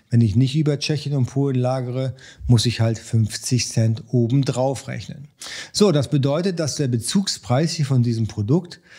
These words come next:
ähm, in diesem Falle zwölf Euro und elf ist.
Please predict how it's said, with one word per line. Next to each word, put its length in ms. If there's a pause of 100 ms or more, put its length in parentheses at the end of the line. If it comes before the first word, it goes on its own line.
(220)
ähm, 540
in 180
diesem 300
Falle 360
zwölf 460
Euro 320
und 280
elf 320
ist. 300